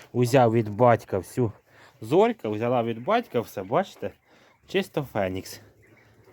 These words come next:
Але вже грудка біла. А так, чисто фенікс мужик, да? Вообще красавчик.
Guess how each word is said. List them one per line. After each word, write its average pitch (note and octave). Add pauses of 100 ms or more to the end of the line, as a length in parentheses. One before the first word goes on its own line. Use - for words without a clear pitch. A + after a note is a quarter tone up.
(260)
Але B2+
вже B2+
грудка A#2+
біла. F2 (1080)
А A2+
так, D3+
чисто D#3
фенікс D3+
мужик, G#2
да? C#3+ (1700)
Вообще G#2
красавчик. G2+